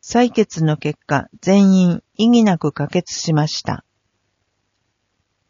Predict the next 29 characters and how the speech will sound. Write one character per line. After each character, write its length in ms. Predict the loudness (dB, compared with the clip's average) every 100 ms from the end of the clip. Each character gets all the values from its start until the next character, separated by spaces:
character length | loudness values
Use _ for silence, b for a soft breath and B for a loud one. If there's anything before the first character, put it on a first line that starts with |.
| _ _ _ _ _ -8
平 280 | 0 0
塚 320 | 0 -2 0 0
市 260 | -4 -8 -10
市 240 | -6 -4
税 280 | 2 4 4
条 280 | 4 2 2
例 240 | 2 0
の 160 | 0 -2
一 280 | -4 -6
部 180 | -2 -2
を 100 | -2
改 260 | -2 -4 -4
正 240 | 0 0
す 180 | 0 -4
る 140 | -4
条 280 | -2 -2 -2
例。 340 | -4 -6 -8 -12 _ _ _ _ _ _ _ _ _ _ _ _ _
地 160 | -4 -2
方 280 | 2 2 2
税 260 | 2 2
法 280 | 2 0 2
の 220 | 0 -2 -4
一 260 | -8 -6
部 140 | -6 -4
改 280 | -2 -2 -2
正 280 | -2 0
に 200 | 2 0
伴 420 | -2 -2 -2 -2 -4
い、 220 | -6